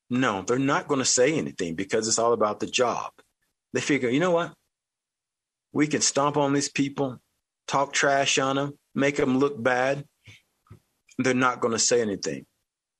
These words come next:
Not a word." I mean, for example, you know,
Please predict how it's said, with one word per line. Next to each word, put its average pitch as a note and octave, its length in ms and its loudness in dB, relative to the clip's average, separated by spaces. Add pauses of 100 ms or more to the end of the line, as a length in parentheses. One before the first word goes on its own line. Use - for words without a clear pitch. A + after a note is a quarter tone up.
(200)
Not B2+ 300 2
a A#2 60 2
word." A2+ 360 2
I B2+ 80 2
mean, A2 240 -2 (220)
for C3 160 4
example, B2 380 0
you C3 100 2
know, A2+ 340 0